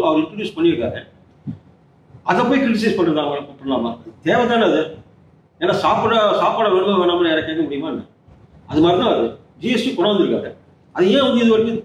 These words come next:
காங்கிரஸ் கொண்டு வரல? எதுக்காக கொண்டு வரல? சொல்லுங்க. எதுக்காக இருக்குன்னு நான் யோசனை பண்ணி பார்க்குறேன். ஏதோ ஒரு பவர், ஏதோ ஒரு ப்ரெஷர் இருக்கும், இதெல்லாம் கொண்டாந்துக்காதீங்க. நம்ம ஊர்ல பிசினஸ் அப்படிங்கிறது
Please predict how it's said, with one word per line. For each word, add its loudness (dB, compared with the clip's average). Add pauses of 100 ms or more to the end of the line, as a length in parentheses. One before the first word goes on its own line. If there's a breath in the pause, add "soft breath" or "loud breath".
காங்கிரஸ் 0
கொண்டு 2
வரல? 2 (480)
எதுக்காக 2
கொண்டு 4
வரல? 0
சொல்லுங்க. -14 (1300)
எதுக்காக 4
இருக்குன்னு 2
நான் 4
யோசனை 2
பண்ணி 2
பார்க்குறேன். -4 (140)
ஏதோ -2
ஒரு 2
பவர், 2
ஏதோ 4
ஒரு 0
ப்ரெஷர் -2
இருக்கும், -8 (100)
இதெல்லாம் -6
கொண்டாந்துக்காதீங்க. -8 (880)
நம்ம 2
ஊர்ல 2 (100)
பிசினஸ் 0
அப்படிங்கிறது -2